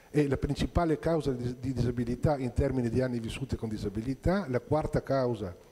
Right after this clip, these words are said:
del carico di malattia globale in termini di attesa di vita corretta per disabilità nel duemila.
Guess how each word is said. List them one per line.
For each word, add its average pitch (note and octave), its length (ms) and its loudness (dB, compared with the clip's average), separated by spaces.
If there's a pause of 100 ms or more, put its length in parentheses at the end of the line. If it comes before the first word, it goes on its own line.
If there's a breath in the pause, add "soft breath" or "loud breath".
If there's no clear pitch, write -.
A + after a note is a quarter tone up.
(160)
del G#2+ 120 -2
carico B2+ 360 0
di G#2+ 80 -4
malattia A2 420 -4
globale A2 460 0
in A2 120 -6
termini A#2+ 460 0
di G#2 120 -4
attesa A#2+ 360 0
di A2 140 -2
vita A2+ 340 -2
corretta A#2 480 -2
per G#2 140 -4
disabilità G2+ 720 -2
nel A#2+ 200 -2
duemila. F2 540 0